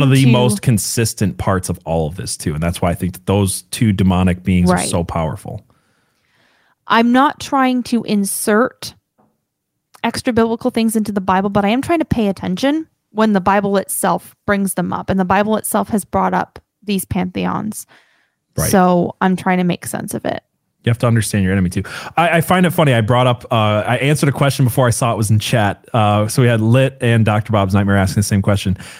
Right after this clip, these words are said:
Speaker 1: Uh, the, "And I will strike your children dead" makes me wonder if it's not a prophecy of the increased fertility of in, in this evil time. That's a,
Speaker 2: Yeah.
Speaker 1: that's an interesting take on it. That's another one. I, I just, I wanna point out, I, and I don't think anybody really truly, be-, well, some people will believe it 'cause they'll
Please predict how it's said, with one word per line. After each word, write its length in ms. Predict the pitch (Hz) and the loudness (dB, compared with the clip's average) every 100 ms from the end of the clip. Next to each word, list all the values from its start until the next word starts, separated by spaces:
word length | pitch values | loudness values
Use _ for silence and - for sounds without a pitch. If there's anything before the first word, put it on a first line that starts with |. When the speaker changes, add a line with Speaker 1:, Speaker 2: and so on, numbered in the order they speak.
| - - | -10 -2
Speaker 1:
Uh, 240 | 107 107 | 0 2
the, 180 | 98 113 | 0 2
"And 100 | 117 | 2
I 100 | 120 | 2
will 80 | 117 | 0
strike 260 | - 127 120 | 0 -2 0
your 80 | |
children 300 | 104 131 110 | 0 2 2
dead" 180 | 107 120 | 2 2
makes 180 | 113 104 | 2 2
me 60 | 110 | 2
wonder 140 | 104 | 2
if 80 | 98 | 0
it's 100 | 98 | 0
not 120 | 104 | -2
a 40 | 98 | -2
prophecy 460 | - 101 98 - | -2 -2 -2 -2
of 80 | 95 | 0
the 60 | 92 | 0
increased 320 | 90 107 - | 0 -2 -2
fertility 380 | 95 - 101 95 | -4 -2 0 2
of 180 | 87 - | 0 -2
in, 100 | 110 | 0
in 100 | 98 | 0
this 180 | 92 - | 0 -2
evil 160 | 107 90 | -4 -4
time. 340 | - 123 123 113 | 0 0 0 0
That's 200 | 175 233 | 0 0
a, 60 | |
Speaker 2:
Yeah. 120 | 208 175 | 0 0
Speaker 1:
that's 140 | 196 | 2
an 80 | 185 | 0
interesting 460 | 202 - 160 123 | 0 -2 0 0
take 300 | 107 131 139 | 2 0 2
on 160 | 98 87 | 0 0
it. 120 | - | -2
That's 280 | 113 117 - | -2 -2 0
another 240 | 110 110 | 0 2
one. 160 | 104 98 - - 143 | 2 0 -6 -6 -2
I, 220 | 170 165 | -2 0
I 140 | 165 | 0
just, 260 | 160 185 - _ _ _ | 2 0 -2 _ _ _
I 60 | 131 | -2
wanna 220 | 147 180 | 2 2
point 200 | - 151 | 2 0
out, 240 | 123 - - - | 0 -4 -16 -6
I, 120 | 120 | 0
and 120 | 123 127 113 | 0 2 2
I 60 | 113 | 2
don't 180 | 123 | 2
think 120 | 123 104 | 0 2
anybody 260 | 110 107 | 2 4
really 260 | 101 104 104 | 4 4 2
truly, 260 | 101 110 101 | 0 -2 0
be-, 120 | 98 | 0
well, 280 | 123 107 87 | 0 0 -2
some 180 | - 92 | -4 -4
people 240 | 82 78 | -4 -6
will 100 | 76 | -6
believe 240 | 76 78 | -6 -8
it 80 | 78 | -8
'cause 120 | - - | -10 -10
they'll 160 | 85 | -12